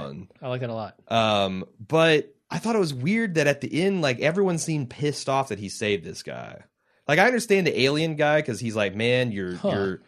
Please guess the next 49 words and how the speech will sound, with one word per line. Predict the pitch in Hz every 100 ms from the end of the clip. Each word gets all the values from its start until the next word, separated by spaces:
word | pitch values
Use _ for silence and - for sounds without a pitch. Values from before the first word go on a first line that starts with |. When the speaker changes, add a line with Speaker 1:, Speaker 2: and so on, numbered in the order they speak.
| _ _
Speaker 1:
you're | 117 113
exposing | - - 131 131 120 117
us | 113
for | -
being | 101 110 104
super | - 120 110
strong | - 113 110 107 98
and | 87
super | 123 104
powerful | 92 104 104 101 107 104 101 95
and, | 87 90 90
like, | 95
being | 95 104
able | 98
to |
resist | 98 104 98
cold. | - 104 101 95
This | 98
is | 104
not | 104 -
cool." | - 127 104 95 - - _
But | 139
why | 139 202
Speaker 2:
Mm-hmm. | 302
Speaker 1:
was | 247 180
the | 156 123 -
construction | 127 123 - 226 - 107 98
worker, | 95 92 92 85 80 - _ _ _ -
who's | 135 127
kind | 160 143
of |
played | - 139 135
as | 113
broadly | 92 113 120 113 107
racist | 95 101 95 - 73 -
or | 87
speciest, | - - 104 - 80 73 - - _ _ _ _ _ _
uh, | 110 110 107 104 98
why | 110 135 240
was | 214 -
he | 208
so | - 113 101 -
outraged | 101 - 98 92 87 87
at | 85
being | 82 95 87
saved | - 90 85
by | 80
the | 76
guy? | 78 80 67 60